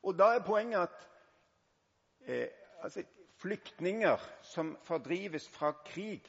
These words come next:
har en flyktningkonvensjon som riktignok en masse rike, sterke europeiske land gjør sitt ytterste for å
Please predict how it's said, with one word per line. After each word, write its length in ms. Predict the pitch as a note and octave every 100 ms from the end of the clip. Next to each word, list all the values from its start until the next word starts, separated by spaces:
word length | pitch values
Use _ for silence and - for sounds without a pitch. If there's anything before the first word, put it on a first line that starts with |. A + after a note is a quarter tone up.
| _ _ -
har 600 | - - D3+ F3 G3 -
en 120 | D#3
flyktningkonvensjon 1600 | - F#3 - - C#3 D3 C#3 - - - D#3 C#3 C#3+ - F#3+ A#3+ - - _ _ _ _ _
som 280 | - D#3 D#3
riktignok 880 | E3 - - - F3+ A3 A3 - D3+
en 160 | D3
masse 480 | F3 B2+ - F3 F#3 - -
rike, 560 | D3 A#2+ - - G3 - - _
sterke 600 | - D#3+ - - E3 D#3+
europeiske 560 | C3 C#3+ D3+ D#3 D3 C3+
land 260 | C3+ C#3 -
gjør 120 | C3+
sitt 240 | - C#3 -
ytterste 520 | F#3 - C3+ - A#2+
for 280 | - B2
å 60 | A#2+